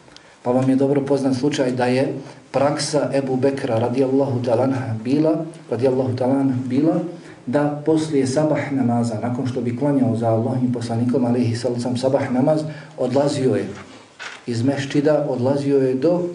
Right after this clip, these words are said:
nekim ulicama, do jedne kućice. Pa je Omera interesovalo: „Gdje to on ide? Poslije sabaha, tako rano, mračak, do koje, do koga ide, do čije kućice?”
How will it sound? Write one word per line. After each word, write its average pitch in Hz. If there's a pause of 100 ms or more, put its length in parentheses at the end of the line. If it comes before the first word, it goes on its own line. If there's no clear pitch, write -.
(220)
nekim 127
ulicama, 147 (240)
do 127
jedne 123
kućice. - (760)
Pa 95
je 95
Omera 110
interesovalo: 107 (1500)
„Gdje 107
to 131
on 127
ide? 107 (800)
Poslije 110
sabaha, 110 (260)
tako 101
rano, 113 (400)
mračak, 110 (340)
do 117
koje, 120 (160)
do 117
koga 131
ide, 110
do 101
čije 120
kućice?” -